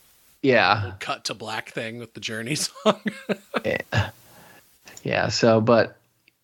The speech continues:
Speaker 1: you
Speaker 2: Oh,
Speaker 1: know, the
Speaker 2: oh my gosh. I, I gotta get your take on this. So, I've been showing my kids stuff from the past that, like, I remember is like, "Oh, this was great." And so one of the things in my past,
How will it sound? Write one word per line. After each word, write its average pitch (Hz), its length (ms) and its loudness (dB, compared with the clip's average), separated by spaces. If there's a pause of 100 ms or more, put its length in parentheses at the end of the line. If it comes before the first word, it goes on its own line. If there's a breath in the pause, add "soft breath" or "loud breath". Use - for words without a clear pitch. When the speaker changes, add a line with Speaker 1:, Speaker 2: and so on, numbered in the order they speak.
(200)
Speaker 1:
you - 160 -8
Speaker 2:
Oh, 110 180 4
Speaker 1:
know, 107 140 6
the 123 220 2
Speaker 2:
oh 185 240 -2
my 131 140 -12
gosh. 127 420 -6
I, 175 240 2
I 180 100 2
gotta 180 200 4
get 160 180 -2
your 147 80 -4
take 147 260 -4
on 123 140 -4
this. 139 180 0
So, 156 300 4 (760 soft breath)
I've 156 120 4
been 175 260 2 (140)
showing 185 380 4
my 143 100 2
kids 147 520 0 (120)
stuff - 420 2
from 139 200 -4
the 127 100 -4
past 127 600 0
that, 113 280 0
like, 117 220 -4
I 120 140 2
remember 117 520 0
is 110 160 -4
like, 147 200 -2
"Oh, 247 120 4
this 214 220 -2
was 185 140 -2
great." 180 420 4
And 139 160 -6
so 156 140 0
one 165 200 2
of 180 80 2
the 165 100 2
things 156 300 0
in 139 120 -4
my 135 120 -2
past, 139 540 2